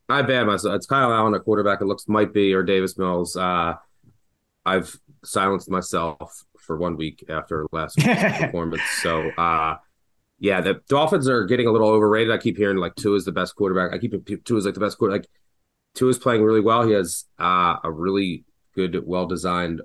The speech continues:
Speaker 1: offense, and he has amazing receivers. And, uh, the Dolphins, like, I, they're, they're gonna get override. I'm not sure I wanna, if this gets us two touchdowns, I might look at Houston. Um,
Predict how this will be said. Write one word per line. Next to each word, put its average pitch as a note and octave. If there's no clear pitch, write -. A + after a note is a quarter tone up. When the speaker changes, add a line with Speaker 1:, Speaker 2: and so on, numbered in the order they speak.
Speaker 1:
offense, F#2
and E2+
he F2
has E2
amazing F2
receivers. F#2+
And, E2+
uh, D#2+
the F2
Dolphins, F2+
like, D#2+
I, D#2
they're, F#2+
they're G#2
gonna D3
get C3+
override. A#2+
I'm G2
not F2+
sure F2
I D#2+
wanna, D#2+
if A2+
this D#3+
gets D3+
us C3+
two C#3
touchdowns, A#2
I G#2+
might G#2+
look G#2+
at G2+
Houston. G#2+
Um, F#2